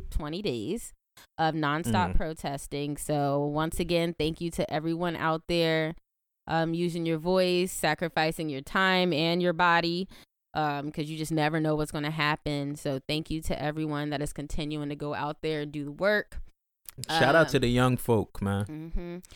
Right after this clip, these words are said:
Speaker 2: Shout out to the young people that, you know, the twenty-year-olds, the, the eighteen to,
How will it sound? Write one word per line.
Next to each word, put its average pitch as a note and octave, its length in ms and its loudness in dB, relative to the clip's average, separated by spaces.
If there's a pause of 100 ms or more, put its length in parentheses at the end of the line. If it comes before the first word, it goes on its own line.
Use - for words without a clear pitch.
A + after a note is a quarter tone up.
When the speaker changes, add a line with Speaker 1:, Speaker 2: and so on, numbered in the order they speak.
(160)
Speaker 2:
Shout A#2 200 2
out B2 180 6
to C3+ 120 2
the B2 80 4
young C3 260 4
people B2+ 300 2
that, A#2+ 240 6
you A#2 80 4
know, A#2 120 6
the G#2 120 2
twenty-year-olds, A#2 1000 4
the, G#2 220 2
the G#2 300 0
eighteen C3+ 440 2
to, A#2 160 2